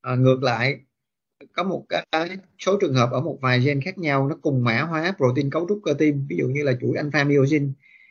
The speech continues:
à, nặng, hoặc là alpha troponin, hoặc là troponin T, nó có liên quan tới bệnh cơ tim phì đại. Ngày nay các anh chị thấy cái bệnh cơ tim phì đại nó liên quan tới gen càng ngày càng nhiều. Các cái nghiên cứu mà đặc biệt cái đại hội nghị tim mạch vừa rồi các anh chị thấy, ờ, bác sĩ Thư có trình bày,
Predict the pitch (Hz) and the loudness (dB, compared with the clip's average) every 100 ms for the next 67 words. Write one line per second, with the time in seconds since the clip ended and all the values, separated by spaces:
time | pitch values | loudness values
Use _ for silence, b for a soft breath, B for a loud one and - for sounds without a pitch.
0 | b b 131 127 110 107 127 214 - 127 | b b -2 0 0 0 -2 -4 -14 -8
1 | 120 - 139 143 143 143 143 139 151 139 | -6 -4 -2 0 0 2 2 2 0 2
2 | 139 143 147 139 135 123 117 143 139 139 | 4 4 4 2 0 -2 -2 -2 2 2
3 | 139 143 139 135 139 165 170 147 139 139 | 4 6 6 6 2 0 2 2 0 -2
4 | 160 127 123 139 147 139 127 95 98 127 | -2 -4 -2 0 2 2 0 0 -4 -8
5 | b b b - 139 139 147 151 165 175 | b b b 0 4 4 4 0 -2 -4
6 | 135 135 175 - 127 127 156 151 139 123 | -2 -2 -2 -2 -4 -2 -2 -2 0 0
7 | 117 120 131 151 - _ _ _ - 175 | 0 0 -2 -4 -10 _ _ _ -6 0
8 | 175 160 147 147 143 - 165 170 151 147 | 2 2 0 0 -4 -2 0 2 0 -2
9 | 123 120 120 123 127 120 - b b - | -2 -2 -2 2 2 0 -6 b b -8
10 | 180 185 170 156 165 180 233 180 120 - | -6 -2 -4 -2 2 2 2 -2 -2 -2
11 | 123 165 135 - 131 123 123 127 147 117 | -2 0 0 0 0 0 0 0 -2 0
12 | 127 123 123 160 143 143 175 180 170 156 | 0 0 0 -4 -6 -6 -6 -8 -8 -8
13 | - b b b _ - 131 123 123 165 | -12 b b b _ -4 2 4 4 0
14 | - 139 165 147 160 147 123 113 117 | -2 2 4 4 0 0 2 2 2